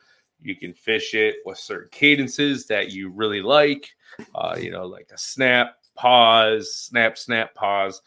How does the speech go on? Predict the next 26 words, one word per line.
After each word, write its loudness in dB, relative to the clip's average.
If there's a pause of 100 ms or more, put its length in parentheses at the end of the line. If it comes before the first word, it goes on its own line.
(280)
Some -10
people -6
will -2
pause -4
it -12
for -20
thirty -4
seconds, -10
a -16
minute. -6 (240)
I 6
can't -2
do -8
that. 0 (340)
I -4
need -6
to -8
constantly -6
work -4
it, 0 (100)
like, -10
five -2
to -12
six -10
second -6
pauses. -4